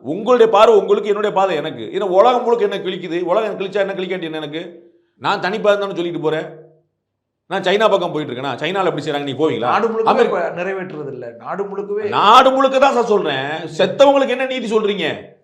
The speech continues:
Speaker 1: உங்க மனித உரிமையெல்லாம் கொன்னவனுக்கு மட்டும்தானா, செத்தவனுக்கு கிடையாதா? கொன்னவனுக்கு மனித உரிமை, செத்தவனுக்கு, கொல்லப்பட்டவனுக்கு
Speaker 2: வெளியே விடணும்னு சொல்லியே.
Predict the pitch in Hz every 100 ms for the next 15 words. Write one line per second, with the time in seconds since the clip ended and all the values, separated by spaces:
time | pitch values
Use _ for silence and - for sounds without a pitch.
0 | _ _ _ _ _ _ _ _ _ _
1 | _ 156 190 175 233 269 254 247 262 262
2 | - 285 269 202 190 160 147 208 208 269
3 | 254 165 139 104 135 226 - - _ _
4 | _ _ _ _ _ _ _ _ _ -
5 | 220 285 277 208 214 233 233 262 - 233
6 | 254 254 311 - - _ _ _ _ _
7 | _ _ _ _ _ - 240 269 254 254
8 | 254 285 302 359 339 311 277 220 160 127
9 | 113 110